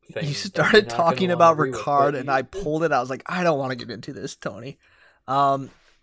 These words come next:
Speaker 2: okay, so that's the
Speaker 1: <laughs> We'll get into it a little
Speaker 2: that's,
Speaker 1: bit more
Speaker 2: that's
Speaker 1: in a
Speaker 2: the
Speaker 1: little
Speaker 2: one
Speaker 1: bit.
Speaker 2: reward. Um, the other, or not reward, advantage, I should say. Um, did we already talk about Shot in the Dark? Kind of, not really.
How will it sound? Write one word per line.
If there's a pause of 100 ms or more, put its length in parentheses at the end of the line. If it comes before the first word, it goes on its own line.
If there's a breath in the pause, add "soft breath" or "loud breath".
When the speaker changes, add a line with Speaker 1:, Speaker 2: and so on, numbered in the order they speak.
(200)
Speaker 2:
okay,
so
that's
the
Speaker 1:
<laughs>
We'll
get
into
it
a
little
Speaker 2:
that's,
Speaker 1:
bit
more
Speaker 2:
that's
Speaker 1:
in
a
Speaker 2:
the
Speaker 1:
little
Speaker 2:
one
Speaker 1:
bit.
Speaker 2:
reward. (200)
Um,
the
other,
or
not
reward,
advantage,
I
should
say. (540 soft breath)
Um,
did
we
already
talk
about
Shot
in
the
Dark? (200)
Kind
of,
not
really.